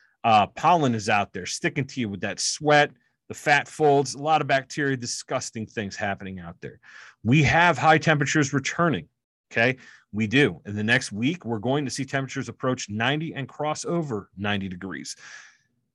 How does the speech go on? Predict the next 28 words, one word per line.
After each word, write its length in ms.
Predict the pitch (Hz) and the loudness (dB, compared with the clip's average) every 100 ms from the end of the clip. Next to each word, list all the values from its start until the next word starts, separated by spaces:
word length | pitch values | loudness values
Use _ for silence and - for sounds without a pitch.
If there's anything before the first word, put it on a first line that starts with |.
| 139 | 4
Ladies 220 | 185 139 | 6 6
and 80 | 107 | 4
gentlemen, 340 | 117 92 85 - | 4 2 -2 -4
please 260 | 180 175 | 2 4
do 120 | 139 285 | 6 4
yourself 380 | 240 - 165 | 4 2 0
a 40 | - | 0
favor 360 | 139 113 85 | 2 2 0
and 80 | 87 | -6
check 200 | - 117 | -4 0
out 120 | 113 | 2
akron 280 | 107 104 104 | 2 0 -2
apothecary 640 | 87 113 - - 117 92 | -2 -2 -2 -4 -4 -4
dot 260 | 85 87 - | -4 -8 -8
com. 360 | - 107 139 139 _ _ _ | -8 -6 -6 -8 _ _ _
My 180 | 113 131 | 0 2
friend 300 | 139 156 139 | 2 0 0
Todd's 380 | 135 135 143 120 | 0 0 0 -2
Very 340 | 87 156 165 | 0 0 0
Gay 220 | 107 104 95 | 0 -2 -2
Soap, 360 | - 120 120 _ | 0 0 0 _
cold 320 | - 190 175 | -4 -4 -4
pressed, 380 | 139 127 123 101 | -2 -2 -2 -6
made 320 | 107 113 113 | -4 -4 -6
from 260 | - 98 92 | -8 -8 -6
gentle 440 | 90 139 143 156 | 0 0 2 -2
gay 260 | 104 127 120 | 0 -2 -2
hands 520 | 117 107 104 107 | -4 -6 -6 -8